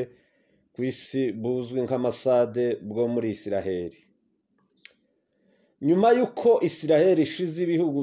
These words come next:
byinshi byo mu burasirazuba bwo hagati, cyane cyane ibigendera ku matwara ya gikomuniste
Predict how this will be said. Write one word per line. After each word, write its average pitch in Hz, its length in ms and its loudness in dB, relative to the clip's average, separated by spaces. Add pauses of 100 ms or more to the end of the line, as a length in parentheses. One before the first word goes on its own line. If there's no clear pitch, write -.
byinshi 139 580 -2 (220)
byo 131 180 -2
mu 139 140 0
burasirazuba 123 880 0
bwo 120 160 0
hagati, 113 480 -2
cyane 107 320 -2
cyane 101 540 -4 (180)
ibigendera 104 720 -2
ku 104 80 -10
matwara 110 480 -2
ya 104 100 2
gikomuniste 98 840 -6